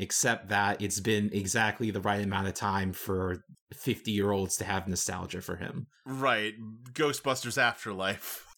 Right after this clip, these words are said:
Speaker 1: Right. They don't incorporate any specific elements of those movies.
Speaker 2: Right, right.
Speaker 1: <laughs>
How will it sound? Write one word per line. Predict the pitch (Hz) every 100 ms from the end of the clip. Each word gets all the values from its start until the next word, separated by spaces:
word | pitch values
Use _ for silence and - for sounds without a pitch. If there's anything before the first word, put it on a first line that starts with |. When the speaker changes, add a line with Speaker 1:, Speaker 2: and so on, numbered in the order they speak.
| -
Speaker 1:
Right. | 123 208
They | 143
don't | 175 208
incorporate | 190 - 165 165 156 151 135
any | 127 127 131 123
specific | - - 123 - - 127 139 - -
elements | 107 120 123 127 131 - - -
of | 107 107 101 92 - -
those | 90 107 107 107 95
movies. | 95 98 104 151 165 180 - - - -
Speaker 2:
Right, | 110 143 95 90 87 _
right. | 110 107 92 92 - - -
Speaker 1:
<laughs> | 113